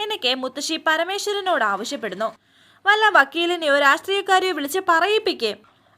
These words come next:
അമ്മ പറഞ്ഞത് കേട്ടില്ലേ, എന്തെങ്കിലും ചെയ്യ് നമ്മുടെ വരുണിനെ രക്ഷിക്കാൻ" എന്ന് പത്മിനിയും പറയുന്നുണ്ട്. "അവൻ തെറ്റ് ചെയ്തിട്ടില്ല എന്ന് നിങ്ങൾക്ക് ബോധ്യമുണ്ടെങ്കിൽ അവൻ തിരിച്ചു വരുമെന്ന് പ്രതീക്ഷിച്ചാ പോരെ?"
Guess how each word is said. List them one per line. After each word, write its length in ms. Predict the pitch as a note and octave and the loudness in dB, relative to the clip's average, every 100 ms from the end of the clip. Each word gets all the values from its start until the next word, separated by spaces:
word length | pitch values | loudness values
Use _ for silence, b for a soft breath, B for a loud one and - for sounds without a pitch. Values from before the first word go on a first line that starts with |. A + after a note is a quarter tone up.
| - | 2
അമ്മ 280 | F4+ G4+ A4 | 2 2 4
പറഞ്ഞത് 320 | G4+ G4 G4 | 4 2 -2
കേട്ടില്ലേ, 440 | E4 C#4 F4 C#4 | 0 0 0 -2
എന്തെങ്കിലും 580 | G3+ B3+ E4+ F4+ G4+ G4+ | -2 -2 -6 -2 -2 -2
ചെയ്യ് 440 | F#4 E4 D4+ A3+ - | -4 -4 0 -2 -2
നമ്മുടെ 280 | C4 C4+ C4+ | -6 -2 0
വരുണിനെ 480 | C4+ D4 D#4+ C#4+ | 0 -2 -6 -4
രക്ഷിക്കാൻ" 500 | C#4 - D#4 C4+ A3+ | -6 -6 -2 2 2
എന്ന് 160 | A3+ A#3+ F4+ | 0 -4 0
പത്മിനിയും 600 | F4+ F4+ G4+ E4+ A3 C#4 E4 | 0 0 -6 -4 -6 -6 -6
പറയുന്നുണ്ട്. 580 | C4 G#3 G3 G3+ A#3 - b b b b - | -4 -4 -6 -2 -2 -4 b b b b 2
"അവൻ 280 | F#4+ G#4 G4+ | 4 4 0
തെറ്റ് 240 | D4+ E4+ | -2 -2
ചെയ്തിട്ടില്ല 760 | F4+ F4 D4+ F4 F4+ D4 A#3+ E4 B B B - | -4 -4 -4 -6 -4 4 4 4 B B B -4
എന്ന് 320 | C#4+ E4 D#4+ | -2 0 0
നിങ്ങൾക്ക് 380 | E4 F#4 A4 A4 | -2 -2 -2 0
ബോധ്യമുണ്ടെങ്കിൽ 640 | G4 G4 G4+ F#4+ D#4 B3 A#3+ | 0 0 0 -4 -4 0 4
അവൻ 200 | B3 C4+ | 4 2
തിരിച്ചു 380 | F4 D#4+ F4+ A4+ | -4 -4 -4 -4
വരുമെന്ന് 320 | A#4 A4 G4+ | -2 -2 -2
പ്രതീക്ഷിച്ചാ 680 | F#4+ B3+ B3 B3+ F4+ F4 F4+ | -4 -4 -4 -4 -6 2 2
പോരെ?" 360 | C#4 A#3+ G#3+ | 2 0 -2